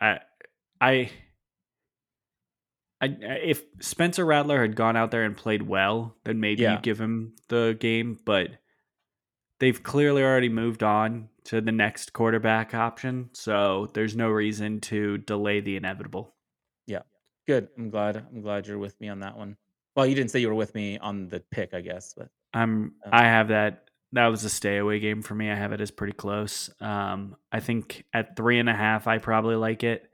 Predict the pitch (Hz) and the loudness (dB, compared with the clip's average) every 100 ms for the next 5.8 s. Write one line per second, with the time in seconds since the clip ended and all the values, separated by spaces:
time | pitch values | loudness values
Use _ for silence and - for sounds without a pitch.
0 | _ _ _ _ - 110 104 101 95 92 | _ _ _ _ -4 2 4 4 2 -2
1 | 90 98 - - 104 104 107 - 117 139 | -4 -8 -8 -6 -4 -2 -2 -4 0 0
2 | 151 _ _ _ _ _ _ _ _ _ | -2 _ _ _ _ _ _ _ _ _
3 | _ _ _ _ - 113 120 123 123 120 | _ _ _ _ 2 6 8 6 4 4
4 | 98 - 110 104 113 107 107 104 98 - | 2 0 0 0 -4 -4 -2 -2 -4 -6
5 | 110 95 - - 98 - - | -8 -8 -8 -10 -10 -12 -20